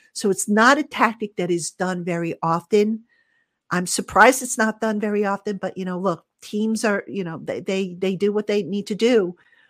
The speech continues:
with regards to their individual salary caps. So here we are with Saquon. He has signed a one-year deal. He is in camp. That avoids a huge distraction, ladies and gentlemen. I mean, look,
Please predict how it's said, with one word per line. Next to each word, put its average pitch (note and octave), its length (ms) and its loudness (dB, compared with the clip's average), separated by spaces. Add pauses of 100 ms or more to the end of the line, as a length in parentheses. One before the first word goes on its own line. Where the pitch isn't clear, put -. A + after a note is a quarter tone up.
(180)
with G#3 140 -2
regards F#3+ 400 4
to G3+ 100 2
their F#3 200 2
individual F3+ 460 -2
salary F3 400 -2
caps. - 320 -8
So - 140 -6
here A#3 220 -4
we A#3 160 -2
are G3+ 180 2
with F#3+ 160 -4
Saquon. G3+ 720 2 (420)
He G3+ 200 4
has E3+ 200 4
signed G3 440 4
a F3+ 100 -2
one-year F#3+ 480 -2
deal. F#3 280 -2
He F#3 200 -2
is F3+ 240 -2
in C4 240 4
camp. F#3+ 460 0 (420)
That F#3 140 0
avoids G#3 580 2
a F#3+ 60 -4
huge B3 1300 0
distraction, - 600 -6
ladies D3+ 320 -10
and D#3+ 100 -10
gentlemen. D#3+ 340 -6
I E3+ 60 -6
mean, F3+ 260 -2 (680)
look, F3+ 380 4